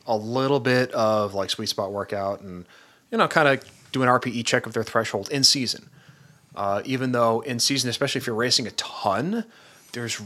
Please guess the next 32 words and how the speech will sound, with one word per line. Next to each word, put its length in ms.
really 360
no 160
point 360
in 120
doing, 540
like, 280
super 480
hard 840
workouts 1160
in 300
the 80
threshold 460
domain, 460
is 220
'cause, 320
you 100
know, 60
if 100
your 80
volume 320
is 120
the 40
same, 300
like 160
we 80
just, 360
like 140
we 60
just 140
mentioned, 300
like, 240
you're 120